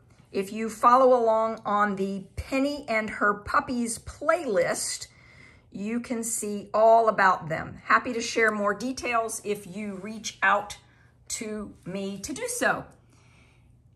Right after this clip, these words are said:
Please subscribe if you haven't already, and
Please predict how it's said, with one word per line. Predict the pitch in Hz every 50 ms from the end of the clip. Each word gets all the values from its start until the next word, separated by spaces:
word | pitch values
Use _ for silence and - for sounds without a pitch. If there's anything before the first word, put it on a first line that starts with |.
| _ _ _ _ _ _ _ _ _ _ _ _ _ _ _ _ _ _ _ _ _ _ -
Please | - - 320 349 359 -
subscribe | - 320 254 - - - - 240 233 269 294 277
if | 262 254 254
you | 233
haven't | 208 240 240 247 262 254 254 233
already, | 214 214 214 202 208 226 233 254 285 311 330 - - _ _ _ _ -
and | 208 202 208 214 208 214 214 208 208 -